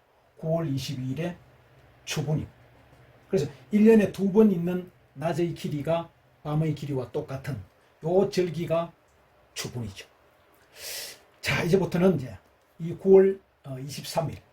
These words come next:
요게 지나면 점점 밤이 길어져서 동지를 향해서 갈 겁니다. 자, 가을 농사 하면은 뭐니 뭐니 해도 대표적인 작물이 김장 무배추죠.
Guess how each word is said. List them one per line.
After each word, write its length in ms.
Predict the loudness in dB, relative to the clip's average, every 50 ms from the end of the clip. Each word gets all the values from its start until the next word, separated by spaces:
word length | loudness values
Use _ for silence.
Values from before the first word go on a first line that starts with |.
| _ _
요게 260 | -8 -6 -4 -4 -4
지나면 540 | -4 -6 -6 -4 -2 -2 -2 -2 -4 -6 -10 -14 _ _ _ _ _ _ _ _ _ _
점점 520 | -4 -2 0 6 6 6 6 6 0 -8 -16 _ _ _ _ _ _ -4
밤이 300 | -2 2 4 4 2 2
길어져서 520 | 0 -2 -2 -2 -4 -8 -12 -12 -14 -16 -18 -20 _ _
동지를 420 | 0 2 2 4 2 0 -6 -10 -12
향해서 320 | -14 -14 -14 -14 -14 -16
갈 160 | -18 -20 -20
겁니다. 220 | -20 -20 -20 -20 _ -20 -20 _ _ _ _ _ _ _ -20 _ _ -20 -20 -20 -20 -20 -20 -20 _ _
자, 220 | -10 -10 -10 -8
가을 280 | -4 0 4 4 4 6
농사 420 | 6 6 6 6 4 4 4 4
하면은 400 | 2 0 -2 -2 -4 -6 -8 -10 -10 -12 -14 -16 -18 _ _ _ _
뭐니 420 | -10 -2 2 4 6 6 6 6
뭐니 260 | 6 6 4 4 2
해도 360 | 2 0 -2 -2 -2 -2 -2 -4 -8 _ _ _ _ _ _ _ _ _ _ _ -12
대표적인 460 | -10 -6 -4 -4 -2 -2 -2 -2 -2 -2
작물이 440 | -2 -2 -2 -2 -2 0 0 0 0 -2 -8 -16 _ _ -10 -8 -8 -8 -12 -14 -14 -14 -14 -14 -16 -20 -20 _ _ _
김장 400 | -6 -4 0 2 4 4 4 4
무배추죠. 560 | 4 2 2 0 -2 -4 -4 -10 -14 -16 -20